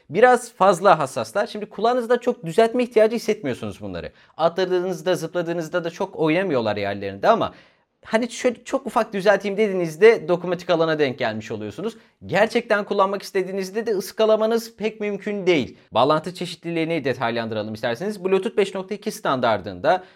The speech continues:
ios'lu bir telefonla, Android'li bir telefonla, ios'lu bir tabletle, Windows'lu bir dizüstüyle hepsiyle denedim. Herhangi bir sıkıntı yok. Sadece S P C kodeğini destekliyor. A C, Eldec, işte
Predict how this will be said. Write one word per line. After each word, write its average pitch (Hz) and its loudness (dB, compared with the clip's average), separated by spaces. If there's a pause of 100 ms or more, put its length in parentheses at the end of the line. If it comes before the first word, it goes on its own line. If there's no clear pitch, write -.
(140)
ios'lu 202 0
bir 185 -4
telefonla, 180 0
Android'li 156 -2
bir 156 -6
telefonla, 151 -2
ios'lu 147 -4
bir 139 -6
tabletle, 135 0 (240)
Windows'lu 156 -2
bir 139 -2
dizüstüyle 131 -6
hepsiyle 170 -2
denedim. 123 -4
Herhangi 143 2
bir 120 -4
sıkıntı - -14
yok. 147 -4
Sadece 190 2
S - -14
P 185 -8
C 208 -8
kodeğini 151 -2
destekliyor. 127 -4
A 135 0
C, 120 -10
Eldec, 113 -4
işte 117 -10